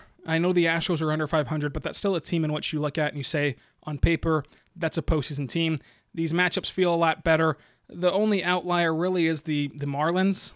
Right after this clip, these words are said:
I mean, but the Marlins still play a really fun style of baseball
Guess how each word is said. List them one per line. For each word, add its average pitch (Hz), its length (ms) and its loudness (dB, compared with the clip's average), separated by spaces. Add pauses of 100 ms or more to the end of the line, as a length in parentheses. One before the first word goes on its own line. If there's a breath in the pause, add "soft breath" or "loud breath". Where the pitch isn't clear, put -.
(140)
I 151 80 -10
mean, 143 360 -4 (340)
but - 140 -8
the 160 120 -6
Marlins 180 280 0
still 196 160 -2
play 180 160 -2
a 151 60 0
really 156 200 -2
fun 151 400 -6
style 147 300 -6
of 135 140 -10
baseball 180 440 -4